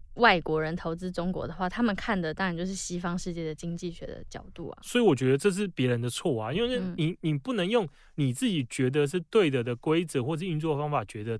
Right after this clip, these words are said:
Speaker 2: 他也要认为这是对的。
Speaker 1: 嗯。
Speaker 2: 所以我觉得这个是最大的一个分歧点。
Speaker 1: 但未来投资中国市场是不是就不能用一般的思维去看要买什么？
Speaker 2: 当然啦，因为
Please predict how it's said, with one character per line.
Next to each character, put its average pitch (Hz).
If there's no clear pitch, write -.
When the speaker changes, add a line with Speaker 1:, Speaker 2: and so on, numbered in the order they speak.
Speaker 2:
他 -
也 135
要 113
认 127
为 101
这 104
是 110
对 98
的。 -
Speaker 1:
嗯。 185
Speaker 2:
所 233
以 -
我 180
觉 143
得 156
这 -
个 185
是 175
最 165
大 147
的 113
一 123
个 117
分 127
歧 104
点。 -
Speaker 1:
但 359
未 370
来 214
投 185
资 214
中 220
国 185
市 202
场 175
是 -
不 190
是 185
就 202
不 202
能 156
用 160
一 208
般 165
的 143
思 143
维 156
去 -
看 -
要 175
买 160
什 -
么？ -
Speaker 2:
当 160
然 127
啦， 123
因 160
为 190